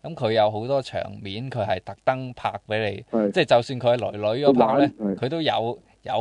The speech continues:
Speaker 1: 玩嘅喎。
Speaker 2: 哦。
Speaker 1: 係啊。
Speaker 2: 係啊。
Speaker 1: 係啊。
Speaker 2: 點呢？
Speaker 1: 即係例如佢有一度就係呢，有條長走廊噉樣，噉就佢係咁跑啦，
Speaker 2: 嗯。
Speaker 1: 噉啊，誒，又轉彎又成噉樣，
Speaker 2: 係。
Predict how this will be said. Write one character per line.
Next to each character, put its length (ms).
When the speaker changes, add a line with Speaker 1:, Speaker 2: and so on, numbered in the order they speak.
Speaker 1:
玩 320
嘅 60
喎。 240
Speaker 2:
哦。 160
Speaker 1:
係 120
啊。 240
Speaker 2:
係 160
啊。 100
Speaker 1:
係 100
啊。 40
Speaker 2:
點 100
呢？ 100
Speaker 1:
即 100
係 180
例 100
如 60
佢 160
有 300
一 40
度 180
就 100
係 200
呢， 120
有 80
條 140
長 320
走 240
廊 120
噉 100
樣， 360
噉 140
就 60
佢 420
係 160
咁 160
跑 340
啦， 240
Speaker 2:
嗯。 40
Speaker 1:
噉 140
啊， 120
誒， 260
又 80
轉 140
彎 220
又 80
成 160
噉 160
樣， 240
Speaker 2:
係。 20